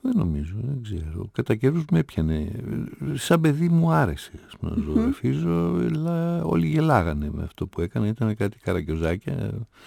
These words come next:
Speaker 1: συνήθως πολύ μικρά. Ήτανε μία, ε, δεν ξεκινούσε από μία φιλοδοξία να είμαι καλλιτέχνης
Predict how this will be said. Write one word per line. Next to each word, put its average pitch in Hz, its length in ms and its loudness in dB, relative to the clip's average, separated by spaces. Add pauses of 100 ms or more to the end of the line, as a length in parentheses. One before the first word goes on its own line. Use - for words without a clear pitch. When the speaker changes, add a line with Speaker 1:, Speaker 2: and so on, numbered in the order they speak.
(180)
Speaker 1:
συνήθως 107 380 2
πολύ 95 220 2
μικρά. 95 680 0
Ήτανε 135 340 -2
μία, 131 420 0 (580)
ε, 135 440 -2
δεν 151 160 4
ξεκινούσε 160 680 2
από 113 200 2
μία 92 540 4
φιλοδοξία 87 680 2
να 85 100 2 (280)
είμαι 87 240 2
καλλιτέχνης 85 840 -4